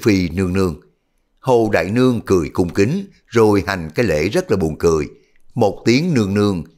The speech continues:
làm cho mặt Tiêu Ngự đỏ lên. "Đừng, Đại Nương, gọi ta là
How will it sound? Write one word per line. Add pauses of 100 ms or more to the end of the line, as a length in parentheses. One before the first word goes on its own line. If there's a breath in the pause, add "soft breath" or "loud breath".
(100)
làm
cho
mặt
Tiêu
Ngự
đỏ
lên. (840)
"Đừng, (420 soft breath)
Đại
Nương, (200)
gọi
ta
là